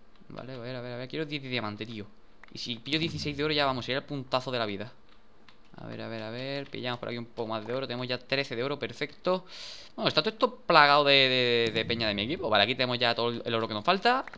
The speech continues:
Ahí está, tenemos veinte. Vale, este tío no sé muy bien qué pretende. Acaban de romper un huevaco.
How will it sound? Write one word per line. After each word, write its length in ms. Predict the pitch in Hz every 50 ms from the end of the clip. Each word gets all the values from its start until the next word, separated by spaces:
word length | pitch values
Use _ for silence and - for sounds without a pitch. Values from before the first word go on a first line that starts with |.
| - - - - - -
Ahí 240 | - 113 107 95
está, 220 | 98 98 - - 202
tenemos 300 | 175 147 139 123 113 117
veinte. 580 | 143 180 208 214 208 233 233 247 262 247 - - - - - - - - - - - - - - - - - - - - - - - - - - - - - - -
Vale, 480 | 104 104 101 98 107 101 87 69 82 107
este 360 | - - - - 147 131 120
tío 380 | 113 139 147 151 156 165 156
no 120 | 135 127 127
sé 180 | - - 123
muy 200 | 127 127 120 117
bien 320 | 117 127 139 151 147 143 139
qué 160 | 135 135 123
pretende. 640 | - 120 123 127 147 147 131 123 120 120 120 135 151 - - - - - - - - - - - - - - - - - - - - -
Acaban 360 | - - - - 127 135 135
de 80 | 123
romper 300 | 104 101 98 101 117 131
un 120 | 110 98 92
huevaco. 440 | 92 104 123 113 - - 104 123